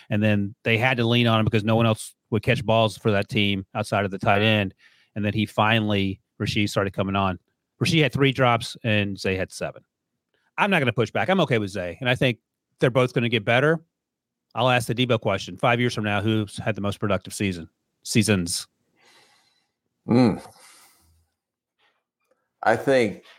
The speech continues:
Speaker 2: Zay, uh, has had a really, really good season, made as an impact. I think Rashee may have more upside down the road as he continues to develop.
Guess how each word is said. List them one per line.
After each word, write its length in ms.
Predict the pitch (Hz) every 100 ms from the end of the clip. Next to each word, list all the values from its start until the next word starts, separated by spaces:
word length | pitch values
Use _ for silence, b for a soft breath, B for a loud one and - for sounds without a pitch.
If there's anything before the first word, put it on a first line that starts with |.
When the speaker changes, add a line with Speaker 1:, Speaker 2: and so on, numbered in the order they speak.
| -
Speaker 2:
Zay, 800 | 87 90 104 107 110 113 110 - _ _ _ -
uh, 340 | 87 82 82 - - _ _ _ _ _ _ _ _ _ _ _ _ _ _ _ _ -
has 180 | 95 113
had 220 | 101 90
a 120 | 87
really, 360 | 85 98 104 95
really 240 | 98 92
good 200 | 92 87
season, 520 | - 95 92 95 90
made 220 | 85 90
as 140 | 90 85
an 120 | 87
impact. 680 | 92 85 90 85 85 - _ _ -
I 120 | 87
think 340 | - 95 87 - _ 80
Rashee 400 | 76 - 107 87
may 180 | 95 90
have 320 | 98 87 76
more 440 | 82 85 78 -
upside 520 | - - 95 87 90
down 220 | 87 87 82
the 80 | 78
road 360 | 85 87 95 - _
as 140 | 85 -
he 100 | 90
continues 540 | 80 76 90 85 78
to 80 | -
develop. 440 | 69 78 85 90